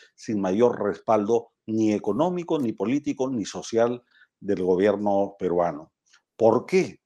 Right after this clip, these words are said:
Esa es una preocupación muy grande. Pese a todas las, eh, eh, advertencias, pese a todas las pruebas que ya hay, eh, sobre la participación de elementos extranjeros, incluso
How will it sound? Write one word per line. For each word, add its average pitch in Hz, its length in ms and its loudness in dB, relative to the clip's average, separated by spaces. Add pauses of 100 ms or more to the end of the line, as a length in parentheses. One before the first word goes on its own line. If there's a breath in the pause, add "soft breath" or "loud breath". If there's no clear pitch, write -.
(920)
Esa 160 300 0
es 147 120 -6
una 147 220 0
preocupación 113 760 0
muy 113 240 2
grande. 90 440 2 (380)
Pese 156 280 2
a 113 80 -2
todas 185 460 2
las, 113 360 2
eh, 117 140 -2 (840)
eh, 73 220 -10 (100)
advertencias, 101 880 0
pese 117 340 -2
a 101 100 -4
todas 170 340 4
las 101 180 0 (100)
pruebas 147 540 2
que 101 200 -4
ya 143 440 4
hay, 117 280 -2 (640)
eh, 101 140 -4 (120)
sobre 107 600 4
la 104 160 0
participación 87 1000 -4
de 110 120 -4
elementos 107 540 -4
extranjeros, 98 760 -4
incluso 127 640 -4